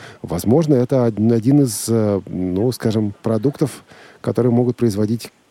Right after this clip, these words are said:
ну, на наших предприятиях тоже. I'm saying I'm glad we're at the radio station of the Russia Association of the Blind. Maybe one of the blind enterprises here in Russia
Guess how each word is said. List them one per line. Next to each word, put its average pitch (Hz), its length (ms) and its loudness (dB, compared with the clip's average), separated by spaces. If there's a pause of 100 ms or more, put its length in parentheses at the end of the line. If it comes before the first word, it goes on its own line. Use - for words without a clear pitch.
ну, 113 200 2 (140)
на 101 120 0
наших 101 260 -2
предприятиях 113 580 0
тоже. 80 340 -4 (960)
I'm 98 140 -2
saying 117 380 2
I'm 104 160 2
glad 113 320 0
we're 101 160 0
at 95 100 -2
the 101 160 0
radio 101 220 2
station 107 280 -2
of 98 80 0
the 98 60 -2
Russia 95 340 -2
Association 98 460 -4
of 90 80 0
the 87 60 -6
Blind. 110 360 0
Maybe 113 300 2
one 107 180 2
of 101 120 -2
the 95 80 -2
blind 104 340 0
enterprises 95 560 -2
here 95 140 0
in 85 100 -2
Russia 101 380 -4